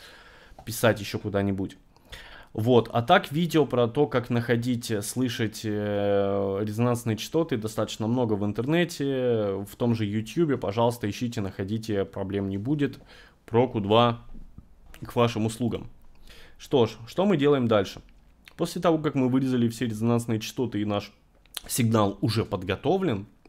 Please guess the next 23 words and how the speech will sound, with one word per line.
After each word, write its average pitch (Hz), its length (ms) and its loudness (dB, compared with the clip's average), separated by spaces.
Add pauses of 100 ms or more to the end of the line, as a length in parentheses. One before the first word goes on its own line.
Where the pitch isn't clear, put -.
(140)
для 101 160 -2
того, 101 240 -2
чтобы 92 440 -4 (360)
стать 101 320 0
лучше, 113 380 0 (480)
мы 185 340 4
находим, 175 720 -2 (360)
а, 107 560 0 (1400)
компрессор, 135 600 0
наш 107 280 -4
первый 127 320 2
компрессор, 131 640 -2 (520)
и 120 60 -2
называется 110 720 0
он 160 420 0 (2000)
Waves 123 580 0
R 131 300 0
Vox. 104 500 0 (460)
Смотрите, 104 640 -4 (420)
V 110 160 4
S 107 140 0
T 98 120 -2
три, 214 440 -6